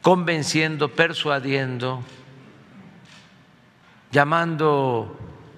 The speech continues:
a productores, a distribuidores, a comerciantes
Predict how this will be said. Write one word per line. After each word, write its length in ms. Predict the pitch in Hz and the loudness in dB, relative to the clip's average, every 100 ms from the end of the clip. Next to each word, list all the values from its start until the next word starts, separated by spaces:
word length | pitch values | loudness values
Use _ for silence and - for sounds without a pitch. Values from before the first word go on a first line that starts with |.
| - | 0
a 400 | 123 123 120 - | 2 2 0 -2
productores, 1120 | 131 127 123 127 165 151 147 - - - - - - - - - - - - - | -4 -4 -4 0 2 2 -2 -6 -8 -12 -16 -20 -20 -20 -20 -20 -20 -20 -14 -4
a 440 | 113 113 113 117 | -2 -2 -2 -4
distribuidores, 1000 | 117 110 135 123 131 151 160 151 135 - | -6 -4 -4 0 2 2 2 0 -4 -6
a 180 | 110 107 | -6 -6
comerciantes 1040 | 120 117 104 147 151 135 - 135 - - | -6 -4 -4 0 0 -2 -12 -10 -10 -12